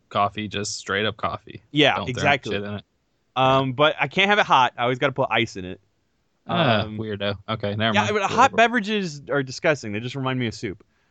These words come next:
Speaker 1: Coffee's
Speaker 2: Um,
Speaker 1: just meant to be hot, though.
Speaker 2: No, the coffee is,
Speaker 1: Mm-hmm.
Speaker 2: it, coffee isn't even meant to taste good. Coffee is just literally meant to,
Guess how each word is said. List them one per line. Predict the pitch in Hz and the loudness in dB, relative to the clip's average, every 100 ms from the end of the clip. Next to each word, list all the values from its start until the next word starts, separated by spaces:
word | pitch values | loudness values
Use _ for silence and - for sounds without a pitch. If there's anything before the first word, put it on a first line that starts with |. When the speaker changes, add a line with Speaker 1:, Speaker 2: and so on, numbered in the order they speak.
| _ - | _ 0
Speaker 1:
Coffee's | 131 131 131 127 - | 4 8 8 6 4
Speaker 2:
Um, | 120 | 0
Speaker 1:
just | - - - | -6 -10 -6
meant | 131 135 | -6 -4
to | 123 | -2
be | 131 | -4
hot, | 143 156 - | -4 -10 -12
though. | - - 101 - 123 | -10 -10 -12 -16 -8
Speaker 2:
No, | 123 131 123 117 110 101 - | -2 0 0 -2 -8 -12 -18
the | |
coffee | - 139 139 139 147 123 110 123 | -4 0 0 -2 -4 -4 -8 -8
is, | 113 | -8
Speaker 1:
Mm-hmm. | 101 104 | -8 -8
Speaker 2:
it, | 135 113 | -10 -4
coffee | 156 196 277 | -2 0 0
isn't | 240 | 0
even | 220 180 | -2 -2
meant | 151 170 | -2 -4
to | 139 | -8
taste | - 202 - | -8 -8 -6
good. | 98 | -8
Coffee | - 127 135 175 | -4 -4 -4 -6
is | 147 | -6
just | 135 | -8
literally | 127 135 139 139 131 120 - | -4 -2 0 2 0 -2 -4
meant | 117 120 123 | -4 -2 -4
to, | - 113 107 | -6 -6 -6